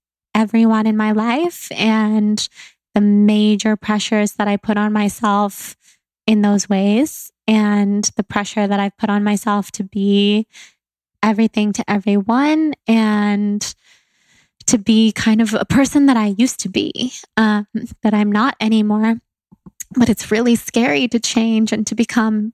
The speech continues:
different and to evolve and to grow. So I always revert back to my old ways. And then I compare myself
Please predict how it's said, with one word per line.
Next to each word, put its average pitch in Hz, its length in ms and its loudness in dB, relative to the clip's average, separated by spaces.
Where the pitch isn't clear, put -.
different 240 580 -4
and 214 220 0
to 196 200 0
evolve 208 600 2
and 214 160 -4
to 220 80 -2
grow. 220 540 0
So 226 260 -2
I 208 180 -2
always 233 520 0
revert 202 380 -2
back 202 300 -4
to - 100 -6
my 202 200 0
old 208 280 0
ways. 208 580 0
And 220 160 2
then 214 120 0
I 202 100 0
compare 294 500 0
myself 277 760 0